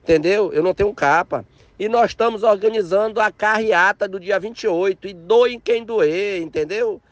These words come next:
A situação é essa. E o paredão do Paraíba vai estar lá, entendeu? Vai estar lá, fazendo a, a zoada, entendeu? Doe quem doer. Agora, quem tem seu recalque é que fica pra você. Fica pra você seu recalque. Eu, eu não gosto dessas pessoas recalcadas, não, entendeu?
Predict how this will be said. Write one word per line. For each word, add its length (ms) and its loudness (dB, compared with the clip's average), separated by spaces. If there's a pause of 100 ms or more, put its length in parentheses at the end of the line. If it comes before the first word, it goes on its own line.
(140)
A 100 -4
situação 440 -4
é 120 4
essa. 240 -2
E 40 -6
o 40 -6 (160)
paredão 560 -2
do 80 -2
Paraíba 400 0
vai 140 -6
estar 300 -8
lá, 440 -4 (300)
entendeu? 300 -8
Vai 120 -2
estar 240 -4
lá, 380 -2 (260)
fazendo 540 -2
a, 720 0
a 40 -6
zoada, 840 -4
entendeu? 520 -2 (400)
Doe 380 4
quem 240 0
doer. 340 2
Agora, 440 2
quem 120 -4
tem 200 -4
seu 160 -6
recalque 720 -2
é 80 -4
que 160 -10
fica 260 -8
pra 140 -6
você. 360 -4
Fica 200 -14
pra 120 0
você 280 -8
seu 120 -8
recalque. 420 -4
Eu, 280 -6 (260)
eu 80 -6
não 120 -6
gosto 160 0
dessas 240 -4
pessoas 280 -6
recalcadas, 640 -4
não, 360 -8
entendeu? 420 0